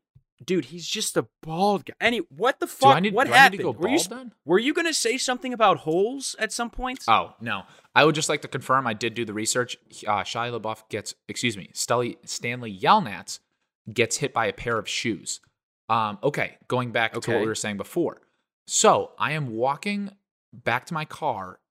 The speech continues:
Speaker 2: uh, f-, in a park that's in Austin, Texas. Um,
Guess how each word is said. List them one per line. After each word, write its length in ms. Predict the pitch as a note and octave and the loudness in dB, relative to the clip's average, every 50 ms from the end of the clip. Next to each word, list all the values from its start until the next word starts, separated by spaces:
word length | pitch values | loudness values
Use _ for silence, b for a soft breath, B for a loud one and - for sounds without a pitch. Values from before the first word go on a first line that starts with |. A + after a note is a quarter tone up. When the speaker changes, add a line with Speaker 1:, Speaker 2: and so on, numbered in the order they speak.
| _ _ - | _ _ -10
Speaker 2:
uh, 220 | G#2 G#2+ G2 F#2 F2 - | -6 -4 -4 -4 -4 -6
f-, 280 | - - - A#2 - _ - | -16 -20 -20 -20 -20 _ -6
in 100 | A2+ A2+ G#2 | -4 -4 -4
a 40 | |
park 580 | - - - - E3+ D3+ A2 F#2+ F2 _ - - _ _ _ _ - | -4 -6 -8 -2 -2 -2 -2 -2 -8 _ -20 -20 _ _ _ _ -8
that's 320 | G2+ G#2+ G2 - - - - | -4 -4 -4 -4 -4 -8 -6
in 200 | G#2 A2 A2+ A#2 | -6 -6 -6 -6
Austin, 360 | - F#2 G#2 A2+ - - A#2+ G#2+ | -4 -4 -4 -4 -4 -8 -8 -4
Texas. 520 | - G#2+ G2 - - - - - - _ _ _ _ _ _ _ _ _ _ _ _ - | -4 -4 -4 -4 -8 -14 -14 -16 -18 _ _ _ _ _ _ _ _ _ _ _ _ -10
Um, 480 | G#2+ G#2+ G2+ G2 F#2+ F#2+ F#2 F#2 F2+ | -8 -6 -6 -6 -6 -8 -10 -12 -14